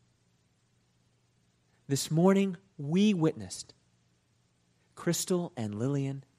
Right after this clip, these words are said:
and Jack and Mark and Kiana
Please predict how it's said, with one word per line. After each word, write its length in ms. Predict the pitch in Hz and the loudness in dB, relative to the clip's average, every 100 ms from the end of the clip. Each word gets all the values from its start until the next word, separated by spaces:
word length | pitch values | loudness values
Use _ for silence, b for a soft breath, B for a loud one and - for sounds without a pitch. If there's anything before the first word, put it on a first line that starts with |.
| _ _ _ _ _ - | _ _ _ _ _ -8
and 240 | 104 90 | -6 -4
Jack 340 | - 127 156 143 | -4 -2 -2 -4
and 120 | 113 | -4
Mark 340 | 92 98 - _ _ _ _ _ _ _ _ - | -8 -10 -14 _ _ _ _ _ _ _ _ -6
and 200 | 117 113 | -6 -6
Kiana 480 | - 127 135 151 | -6 -2 0 -2